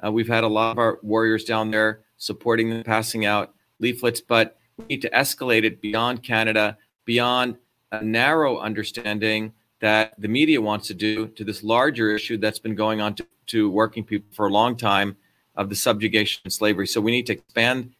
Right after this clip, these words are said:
and escalate the movement. So keep an eye out for this Saturday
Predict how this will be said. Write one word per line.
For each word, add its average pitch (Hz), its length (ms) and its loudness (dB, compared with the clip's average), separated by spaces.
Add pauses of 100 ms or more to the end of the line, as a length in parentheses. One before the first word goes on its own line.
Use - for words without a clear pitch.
and - 80 -4
escalate 107 380 2
the 104 80 -6
movement. 123 380 0
So 110 140 -2 (440)
keep 151 140 -4
an 135 80 0
eye 127 140 4
out - 280 0
for 117 120 -2
this 127 300 -4 (120)
Saturday 143 840 2